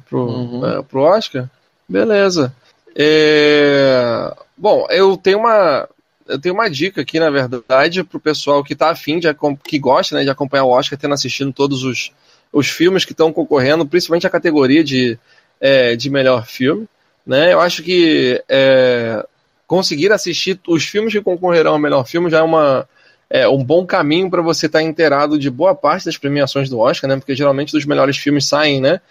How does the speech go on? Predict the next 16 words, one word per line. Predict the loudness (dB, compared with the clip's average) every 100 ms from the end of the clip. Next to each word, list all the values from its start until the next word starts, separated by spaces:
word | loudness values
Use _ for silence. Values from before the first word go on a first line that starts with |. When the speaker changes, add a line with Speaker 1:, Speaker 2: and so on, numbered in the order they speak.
| _ _ _
Speaker 1:
Diretor, | 0 0 2 2 4 4
roteiro, | 2 0 2 2 4 2 2 2 0 -4
melhor | -2 0 0
ator, | 0 0 0
melhor | 0 2 0
atriz, | 0 0 0 -2 -4
coadjuvante, | -4 -4 -2 0 2 0 -2 0
né? | 2 2 0
E | -4
por | -2 0
aí, | 2 0 -2 -6 _ _ _ -6
e | -4
por | 0 2
aí | 2 0
vai, | -2 -2 -4 -8
né? | -6 -6